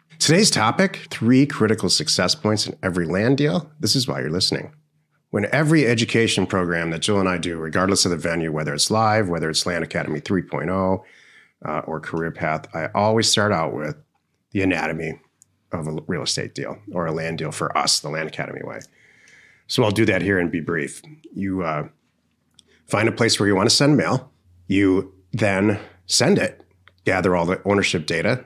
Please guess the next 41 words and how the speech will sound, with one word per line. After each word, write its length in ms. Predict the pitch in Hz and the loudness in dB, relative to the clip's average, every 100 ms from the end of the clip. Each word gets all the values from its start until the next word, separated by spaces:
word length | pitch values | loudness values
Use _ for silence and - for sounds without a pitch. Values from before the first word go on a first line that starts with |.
| _ | _
send 360 | - - 98 104 | -2 0 2 2
it 80 | 104 | 2
out, 300 | 78 - - _ - | 0 -2 -6 _ -10
uh, 220 | 87 85 - - | -4 -4 -4 -4
and 240 | 98 101 - | -2 0 0
send 180 | 107 | 2
out 160 | 98 80 | 0 0
blind 300 | 87 85 101 | -2 0 0
offers, 500 | 78 - 98 95 - - - | 0 0 -2 -2 -6 -10 -10
uh, 180 | 76 76 - - | -8 -8 -10 -14
with, 240 | 117 95 - | -8 -8 -4
in 260 | 98 87 82 | -2 -2 -4
very 300 | 92 95 92 | -2 0 -2
intelligent 580 | - 85 85 80 76 | -2 -2 -2 -4 -8
pricing, 500 | - 73 - 82 104 - _ | -6 -2 -2 -2 -6 -10 _
and 140 | 78 78 | -6 -2
so 140 | 95 | -2
that 140 | 80 | -2
it 100 | 78 | -4
makes 240 | 82 82 - | -4 -4 -2
sense, 300 | 80 82 - | -2 -2 -2
and 80 | 82 | -4
it, 100 | - | -6
and 180 | 80 78 | -8 -8
it 120 | 71 _ _ - | -8 _ _ -4
makes 220 | 98 - | -2 0
sense 240 | 104 92 | 0 0
to 60 | - | -2
the, 280 | 80 - 87 | -4 -4 -4
some 240 | - 104 92 | 0 0 0
of 40 | |
the 60 | 82 | 0
sellers, 360 | 90 85 87 | 0 0 -2
not 260 | 90 73 - | -2 -4 -6
everybody. 440 | 87 - - - - _ - - - - - | -8 -6 -4 -6 -6 _ -20 -20 -20 -12 -2
You 200 | 104 104 | 2 4
manage 580 | 101 98 120 156 127 - - | 4 2 2 2 -2 -6 -4
the 140 | 107 107 | -4 0
inbound 520 | 117 131 120 123 127 | 2 4 4 2 2
back 340 | 101 110 127 - | 2 0 -2 -4
in. 400 | - 107 87 | 0 0 0